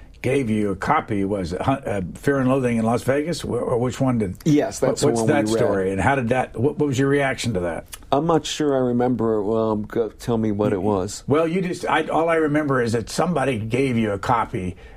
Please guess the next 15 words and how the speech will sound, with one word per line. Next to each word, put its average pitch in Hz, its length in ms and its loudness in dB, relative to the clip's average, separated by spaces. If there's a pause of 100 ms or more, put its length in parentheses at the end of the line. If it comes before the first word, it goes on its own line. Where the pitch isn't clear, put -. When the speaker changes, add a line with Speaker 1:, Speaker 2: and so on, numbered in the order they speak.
Speaker 1:
of 117 220 0
the 104 80 0
Hunter 113 240 2
Thompson 107 500 -2
book 104 300 -2
that 90 160 -4
got 113 300 0
you 110 120 -2
interested 104 380 -4
in 98 80 0
him 110 140 0
in 90 100 -2
the 87 80 -6
first 101 300 -4
place. - 360 -10